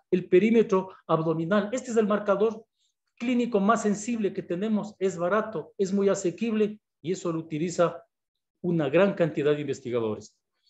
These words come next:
Y debemos, cuando sea necesario, vigilar la glucemia de ayunas, pedir una insulina de ayunas para determinar cu-, qué es lo que está pasándose con el índice oma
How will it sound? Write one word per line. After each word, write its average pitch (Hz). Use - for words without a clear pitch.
Y 208
debemos, 277
cuando 208
sea 254
necesario, 214
vigilar 208
la 180
glucemia 170
de 160
ayunas, 185
pedir 208
una 196
insulina 170
de 147
ayunas 170
para 147
determinar 175
cu-, 202
qué 220
es 226
lo 208
que 202
está 180
pasándose 175
con 139
el 139
índice 160
oma 175